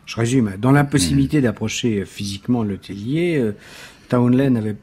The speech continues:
Speaker 1: pas utilisé le poison de Berrios et il avait choisi de piéger, euh, assez banalement son auto, hein.
Speaker 2: C'est ça.
Speaker 1: Ouais.
Speaker 2: Mais ça n'empêche pas le nom du chimiste de figurer dans le dossier, car aux États-Unis,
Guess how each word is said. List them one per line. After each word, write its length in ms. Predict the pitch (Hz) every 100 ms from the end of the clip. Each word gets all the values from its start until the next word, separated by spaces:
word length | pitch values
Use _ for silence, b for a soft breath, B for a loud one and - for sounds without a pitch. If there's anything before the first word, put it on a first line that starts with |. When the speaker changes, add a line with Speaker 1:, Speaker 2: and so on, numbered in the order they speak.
| -
Speaker 1:
pas 120 | 165
utilisé 440 | 135 120 123 117 139
le 60 |
poison 340 | 123 113 110 123
de 60 |
Berrios 360 | 107 101 127 170 -
et 40 | 120
il 160 | 113
avait 160 | 110 113
choisi 400 | - 110 107 143
de 200 | 123 95 87 _
piéger, 640 | - 101 92 95 120 110 95
euh, 240 | 90 95
assez 200 | 92 -
banalement 440 | 95 98 101 120 120
son 200 | 98 92
auto, 300 | - 120 92
hein. 60 |
Speaker 2:
C'est 60 | 90
ça. 180 | - 95
Speaker 1:
Ouais. 160 | 107 95 101 B B -
Speaker 2:
Mais 80 |
ça 120 | - -
n'empêche 340 | - 67 -
pas 160 | - 95
le 160 | 69 67
nom 240 | 82 95
du 140 | 71 71
chimiste 480 | - 76 85 127
de 60 | 87
figurer 420 | - 73 73 92
dans 120 | 87
le 60 | 67
dossier, 380 | 90 98 - 73 B B B B
car 160 | - 78
aux 40 |
États-Unis, 840 | 76 - - 64 69 104 117 107